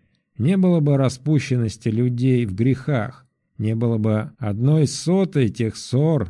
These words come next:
драк, грабежей, прелюбодеяний, убийств, которые происходят теперь,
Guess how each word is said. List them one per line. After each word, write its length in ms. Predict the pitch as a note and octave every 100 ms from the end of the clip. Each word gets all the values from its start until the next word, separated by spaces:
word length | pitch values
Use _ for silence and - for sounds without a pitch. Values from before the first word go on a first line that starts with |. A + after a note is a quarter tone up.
| F#2+
драк, 540 | F#2+ G2+ B2 C3 - -
грабежей, 960 | G#2 G2+ G2 G2 F#2 A2+ B2+ A2 - _ _
прелюбодеяний, 1160 | B2+ D#3 D3+ B2 G#2+ G#2+ G#2+ C#3+ E3 D3+ A#2 C3+
убийств, 800 | C3+ G2+ G2 B2+ E3+ C#3 - - - _
которые 440 | - A2 F3 E3 C3
происходят 600 | C3 A#2 - C#3 B2+ -
теперь, 580 | C#3+ C#3+ E3+ C3+ F#2+